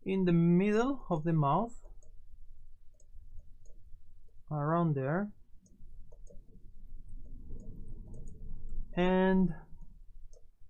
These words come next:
this is gonna be called, um, mouth slide. That is gonna be slide in the mouth. And by the way, the slide in the mouth is when you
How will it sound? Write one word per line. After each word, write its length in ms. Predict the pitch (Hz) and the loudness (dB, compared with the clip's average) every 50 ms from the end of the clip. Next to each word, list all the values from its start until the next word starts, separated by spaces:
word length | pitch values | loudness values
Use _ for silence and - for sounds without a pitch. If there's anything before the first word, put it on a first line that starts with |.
| - - - - - - - - - - - - - - - _ _ _ - - - - | -14 -16 -16 -20 -20 -20 -20 -16 -14 -14 -14 -14 -16 -20 -20 _ _ _ -20 -18 -14 -6
this 480 | - 170 156 175 180 190 196 185 - - | -4 -2 0 2 2 2 2 0 -2 -2
is 160 | 175 165 - | -4 -4 -4
gonna 200 | - 185 185 190 | -2 0 2 2
be 80 | 196 185 | 0 0
called, 800 | 185 - - 190 190 190 190 190 190 190 190 190 196 190 185 - - - - | -2 -2 2 4 6 6 8 8 8 8 6 6 4 2 -2 -4 -4 -2 0
um, 640 | 156 156 156 156 156 156 156 156 156 156 156 160 160 | 2 2 4 4 4 4 4 6 6 6 6 6 8
mouth 760 | 170 170 180 180 180 185 175 - - - - - - - - - - - - - - - | 8 8 8 8 6 4 4 0 -2 -4 0 2 2 2 2 0 0 -2 -2 -4 -4 -6
slide. 840 | - - - - - - 151 151 180 226 277 294 311 294 - - - - - - - | -6 -6 -4 -2 0 0 2 4 4 4 4 4 2 0 -2 -6 -10 -10 -10 -8 -6
That 160 | 160 151 139 | -6 -4 -4
is 120 | 135 - | -4 0
gonna 200 | - 151 147 139 | 2 4 4 6
be 180 | 131 131 - - - | 4 4 2 0 -2
slide 400 | - - - 147 151 175 202 214 | -4 -2 2 4 6 6 6 6
in 60 | 233 | 4
the 60 | 226 208 | 6 8
mouth. 220 | 196 196 190 - - | 8 8 6 6 4
And 200 | 165 156 147 147 | 6 6 6 8
by 60 | 143 | 8
the 100 | 143 143 | 6 6
way, 140 | 135 127 127 | 6 6 4
the 180 | 127 147 151 147 | 2 2 2 2
slide 280 | 147 165 156 151 147 | 6 8 8 8 10
in 80 | 160 165 | 8 8
the 40 | 156 | 8
mouth 240 | 147 143 156 151 - | 10 8 8 8 6
is 140 | 147 135 - | 2 0 0
when 180 | 147 139 139 | 0 2 2
you 200 | 131 139 139 - | 4 2 2 0